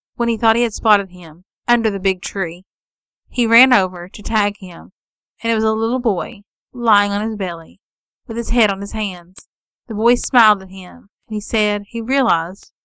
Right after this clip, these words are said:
that it wasn't his brother or any of the other children, and he ran away. He says it was a young Native American boy. In the area where his property is located,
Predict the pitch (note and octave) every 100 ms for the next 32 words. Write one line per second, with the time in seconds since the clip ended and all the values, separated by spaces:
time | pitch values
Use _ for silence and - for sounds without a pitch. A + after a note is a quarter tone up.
0 | _ - G#3+ G#3 G3 G#3 A#3 - G#3 F3+
1 | D#3+ E3+ G#3 _ _ A3 A3+ A3 A3 G#3
2 | G#3+ G3+ - A3 G3 G3+ G3 G3 _ _
3 | _ _ - G#3+ F#3+ F#3+ F#3 F#3+ E3+ E3+
4 | F#3+ _ _ _ _ _ _ _ C4+ -
5 | C#4 G3+ G3 - _ _ _ - A3+ A3+
6 | A#3 A#3 A#3 A3+ A3 A3+ A3+ G#3 G3 F#3
7 | F3+ F3+ G3+ G#3+ _ _ _ _ _ _
8 | B3+ B3+ A#3+ A#3+ C4+ C4+ A3+ G#3+ - _
9 | A#3 G#3+ - A3+ G#3 G#3 F#3+ F#3 F3+ F3+